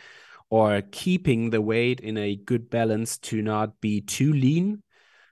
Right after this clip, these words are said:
because energy availability, hormonal status, bone density, everything which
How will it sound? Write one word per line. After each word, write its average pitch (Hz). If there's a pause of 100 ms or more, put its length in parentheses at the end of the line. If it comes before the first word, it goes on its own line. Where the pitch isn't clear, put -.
(320)
because 113
energy 127
availability, 117 (500)
hormonal 123
status, 107
bone 120
density, 110
everything 135
which 110